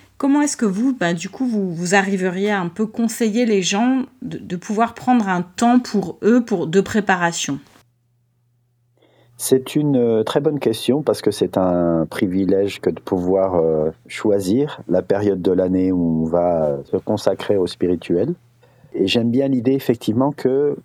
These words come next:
Speaker 2: comme on disait tout à l'heure, il, il s'agit pas tant de privation,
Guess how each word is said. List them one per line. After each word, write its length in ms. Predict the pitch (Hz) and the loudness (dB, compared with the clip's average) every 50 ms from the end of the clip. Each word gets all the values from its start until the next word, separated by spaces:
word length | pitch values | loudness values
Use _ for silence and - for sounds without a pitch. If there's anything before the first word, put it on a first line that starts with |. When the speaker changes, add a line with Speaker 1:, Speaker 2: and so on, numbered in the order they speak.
| _ _ - | _ _ -2
Speaker 2:
comme 180 | - 110 107 | 0 0 2
on 60 | 110 | 2
disait 240 | 107 110 104 110 110 | 0 0 2 0 0
tout 140 | 107 - 110 - | -2 -2 0 2
à 40 | 101 | 2
l'heure, 260 | 104 104 107 104 - - | 4 2 0 0 -2 -4
il, 160 | - 98 87 - | -2 -2 -2 -2
il 320 | - - - - - - | -4 -8 -12 -14 -8 -2
s'agit 300 | - - 120 - 107 101 | 0 0 0 0 -2 -2
pas 140 | - 117 110 | -2 -2 -2
tant 200 | - - 120 113 | 0 0 0 2
de 100 | 101 92 | 2 0
privation, 720 | - - - - 123 110 110 104 101 - - 135 151 165 | 0 -2 -2 -2 0 2 0 0 0 0 0 0 0 -2